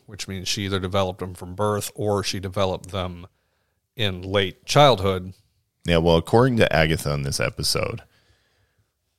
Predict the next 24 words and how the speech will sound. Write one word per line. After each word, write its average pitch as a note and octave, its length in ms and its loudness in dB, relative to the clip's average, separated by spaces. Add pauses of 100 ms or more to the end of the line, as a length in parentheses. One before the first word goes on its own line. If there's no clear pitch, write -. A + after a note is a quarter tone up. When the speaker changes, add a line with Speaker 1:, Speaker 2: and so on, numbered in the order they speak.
Speaker 2:
when F#2 540 2
she - 460 -2
is D#2+ 300 0
exposed F2+ 600 2
to D#2 60 -4
the D#2 100 -2
Mind C#2 260 -4
Stone, C#2 380 -2 (540)
Speaker 1:
It G#2+ 120 -8
amplified G2+ 600 -4
it. - 100 -14 (420)
Speaker 2:
mm-hmm, D#2 260 -4
she E2 240 0
goes, D#2+ 260 4
"So - 180 0
Speaker 1:
Yes. E2+ 200 0
Speaker 2:
you G2 120 2
were G2 160 6
a F2 40 4
baby F2 280 4
witch E2 280 2
whose F2 140 -4
powers D#2 380 2
would E2+ 80 2